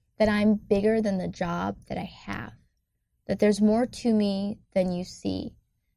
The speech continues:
And I'm determined not to prove it to you, but to prove it to myself." And so for those out there who are looking to achieve things,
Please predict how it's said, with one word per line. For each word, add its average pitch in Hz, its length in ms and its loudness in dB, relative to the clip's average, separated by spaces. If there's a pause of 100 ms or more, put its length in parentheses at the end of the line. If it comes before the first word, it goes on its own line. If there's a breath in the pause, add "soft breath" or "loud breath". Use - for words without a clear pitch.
(160)
And 208 100 4
I'm 214 380 4
determined 214 1160 -2 (560)
not 226 420 6
to 277 100 -4
prove 214 360 2
it - 160 -6
to 196 100 -8
you, 196 560 2 (480)
but 214 140 0
to 202 80 -6
prove 262 280 -4
it 262 120 -4
to 220 100 0
myself." - 540 -6 (1080)
And 226 160 6
so 254 140 6
for 240 320 0
those 254 400 2
out 214 300 -2
there 180 580 0 (140)
who 220 160 4
are 202 140 2
looking 214 420 0
to - 180 -10
achieve 269 480 -4
things, - 640 -10